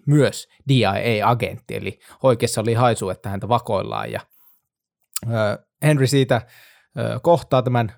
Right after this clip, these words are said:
Dannyn ja vähän kysyy, että kerropa, että miksi oot täällä, tulitko vakoilemaan, mutta hän ei myönnä, ja sitten siinä erilaisten asioiden kautta sitten, ö, Henry sitä vieläkin koittaa painostaa, ja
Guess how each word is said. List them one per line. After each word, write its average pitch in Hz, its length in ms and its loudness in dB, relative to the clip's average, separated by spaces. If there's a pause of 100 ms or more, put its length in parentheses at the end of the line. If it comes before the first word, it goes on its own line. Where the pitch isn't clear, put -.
(100)
Dannyn 120 340 -2
ja 110 140 -2
vähän 113 240 -6 (160)
kysyy, 120 260 -2
että - 360 -8
kerropa, 113 420 -2
että 107 260 -6 (840)
miksi 120 320 -2
oot 101 200 0 (260)
täällä, 123 280 2
tulitko 113 340 -6
vakoilemaan, 135 480 2
mutta 113 160 -6
hän 117 80 -2
ei 113 100 -4
myönnä, 123 460 0
ja 110 60 -2
sitten - 300 -10
siinä 104 240 -6 (420)
erilaisten 117 400 0
asioiden 107 460 -2 (500)
kautta 110 320 -2
sitten, 104 320 -8 (480)
ö, 107 140 -6
Henry 113 240 -2
sitä 107 240 -2
vieläkin 120 360 0
koittaa - 300 -10
painostaa, 151 640 0
ja 117 160 0